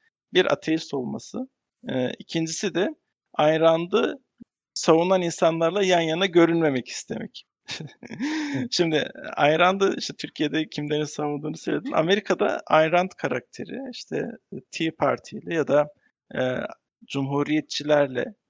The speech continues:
e, anılıyor. Mesela Ayn Rand'ın belli cumhuriyetçi karakterleri seçim, e, çalışmalarında da desteklemesi var.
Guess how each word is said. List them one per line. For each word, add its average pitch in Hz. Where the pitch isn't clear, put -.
e, -
anılıyor. -
Mesela -
Ayn 143
Rand'ın 160
belli 147
cumhuriyetçi 139
karakterleri 135
seçim, -
e, -
çalışmalarında 139
da 139
desteklemesi 135
var. 123